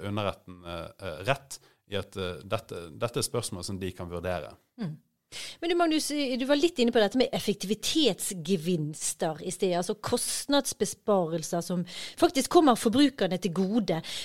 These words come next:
Speaker 2: Hvordan vurderte E U-domstolen spørsmålet om effektivitetsgevinster?
Speaker 1: Ja, der hadde underretten, eh, sagt noe som veldig mange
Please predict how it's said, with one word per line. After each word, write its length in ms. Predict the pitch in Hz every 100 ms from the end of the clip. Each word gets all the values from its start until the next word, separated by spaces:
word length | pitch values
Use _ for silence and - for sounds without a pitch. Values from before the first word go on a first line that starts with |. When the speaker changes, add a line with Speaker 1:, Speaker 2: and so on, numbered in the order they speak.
| - -
Speaker 2:
Hvordan 640 | 277 392 294 285 254 233 -
vurderte 920 | 226 277 294 320 - - - 208 202
E 360 | 208 202 208 349
U-domstolen 840 | 294 190 175 - - 202 165 170 165
spørsmålet 600 | 254 294 - 190 180 170
om 240 | 170 170
effektivitetsgevinster? 1040 | 180 175 196 185 214 240 240 165 156 - - _ _ _ _ _ _ _
Speaker 1:
Ja, 120 | 127 - _
der 200 | 143 208
hadde 580 | 131 139 143 165 127 117 - _ 117
underretten, 800 | 117 143 120 87 - 101 98 98 _ _
eh, 180 | 101 95 -
sagt 720 | - - 131 - - _ - _ _ _ _ _ _ _
noe 280 | 110 120 131
som 480 | - 113 101 98 - _ 104
veldig 280 | 120 131 104
mange 500 | 92 95 104 95 87